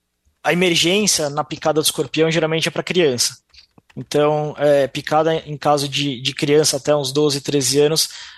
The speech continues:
a pessoa tem que sair correndo pro posto de saúde pra avaliação médica o quanto antes e talvez a possibilidade do, de tomar o soro antiaracnídeo anti-escorpiônico.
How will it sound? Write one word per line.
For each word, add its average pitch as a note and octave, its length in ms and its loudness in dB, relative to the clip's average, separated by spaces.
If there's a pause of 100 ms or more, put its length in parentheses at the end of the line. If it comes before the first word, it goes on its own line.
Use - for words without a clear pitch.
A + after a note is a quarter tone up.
(140)
a C#3 40 -20
pessoa C#3+ 200 -2
tem D3+ 100 -2
que D3 80 0
sair D#3 180 0
correndo D#3+ 380 0
pro D#3+ 160 -8
posto D3 240 -2
de - 80 -2
saúde D#3 540 0 (880)
pra C#3 420 2
avaliação C#3+ 440 0
médica C#3+ 380 -2
o C3+ 40 -4
quanto D3 380 -2
antes D#3 320 2
e D#3+ 100 -2
talvez D3 320 -2
a C#3+ 40 -6
possibilidade D3 640 0 (100)
do, D3+ 160 -4
de C#3+ 160 -6
tomar C#3+ 400 0 (380)
o C#3+ 100 -4
soro D3+ 300 2
antiaracnídeo D3 720 -2
anti-escorpiônico. D3 920 -2